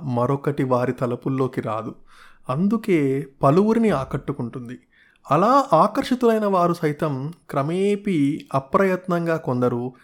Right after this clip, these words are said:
ఇష్టపూర్వకంగా మరికొందరు ఆ స్థితికి చేరుతారు. అప్పుడు వారిలో ఐహికా ముష్మికాలు రెండింటికి దోహదపడే ఆలోచనలు కలుగుతాయి. కాబట్టే భాగవతం చదివేవారు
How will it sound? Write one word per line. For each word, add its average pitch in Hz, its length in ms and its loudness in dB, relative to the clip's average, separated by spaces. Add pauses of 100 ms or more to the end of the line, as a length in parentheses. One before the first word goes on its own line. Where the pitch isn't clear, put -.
(200)
ఇష్టపూర్వకంగా 226 880 2
మరికొందరు 147 840 0
ఆ 139 120 -2
స్థితికి 135 540 -6
చేరుతారు. 117 440 -6 (600)
అప్పుడు 151 720 2 (280)
వారిలో 147 720 2 (400)
ఐహికా 214 500 2
ముష్మికాలు 156 800 0
రెండింటికి 160 840 -2
దోహదపడే 160 680 0
ఆలోచనలు 139 600 0
కలుగుతాయి. 123 560 -4 (480)
కాబట్టే 151 720 2
భాగవతం 196 720 0
చదివేవారు 135 880 -2